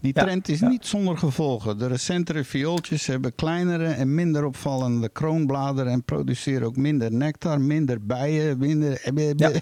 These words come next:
Speaker 1: <laughs> oh, gaat daar
Speaker 2: Ja.
Speaker 1: wel goed, jongen.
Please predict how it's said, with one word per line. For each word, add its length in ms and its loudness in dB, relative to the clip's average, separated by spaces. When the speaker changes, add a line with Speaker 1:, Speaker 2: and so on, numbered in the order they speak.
Speaker 1:
<laughs> 120 -4
oh, 920 2
gaat 300 -10
daar 100 2
Speaker 2:
Ja. 80 6
Speaker 1:
wel 120 0
goed, 340 -2
jongen. 300 0